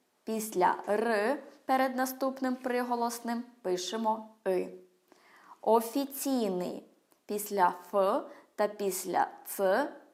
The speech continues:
пишемо "і". Патріотичний.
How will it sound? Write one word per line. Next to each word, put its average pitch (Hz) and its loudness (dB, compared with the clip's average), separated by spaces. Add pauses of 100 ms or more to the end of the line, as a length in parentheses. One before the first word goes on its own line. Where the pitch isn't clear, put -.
пишемо 254 -4 (340)
"і". 226 -4 (1900)
Патріотичний. 233 2